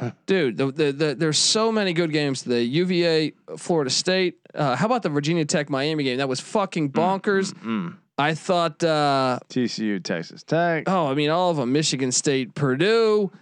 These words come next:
Speaker 1: Arkansas, Kentucky.
Speaker 2: Oh, that game was fantastic. I mean, there were so many. I just, I don't know where to start. Let's just go chronologically because what a fucking day of hoops.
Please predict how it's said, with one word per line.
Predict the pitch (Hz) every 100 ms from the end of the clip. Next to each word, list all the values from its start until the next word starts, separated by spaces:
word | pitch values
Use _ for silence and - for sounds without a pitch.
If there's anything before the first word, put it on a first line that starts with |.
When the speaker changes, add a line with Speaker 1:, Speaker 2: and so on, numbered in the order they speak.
| -
Speaker 1:
Arkansas, | 110 101 92 - 85 78
Kentucky. | 90 - 175 170 -
Speaker 2:
Oh, | 160 127
that | 127
game | 131
was | 123 117
fantastic. | 127 120 139 143 143 143 139 -
I | 151
mean, | 151
there | 185
were |
so | 170 - 226 240
many. | 214 196 220 196 156 131 _ _ _ _ -
I | 180
just, | 202 190 -
I | - 180
don't | 226
know | 220
where | 196 220
to | 208
start. | 175 - - 247 190 180
Let's | 202 220 -
just | 233 170
go | 233 190
chronologically | - 220 214 196 202 214 208 175 175 170
because | 165 156 175 147
what | 175 208
a | 180 156
fucking | - - 196 - 160
day | 160 160
of | 147
hoops. | 135 156 139 -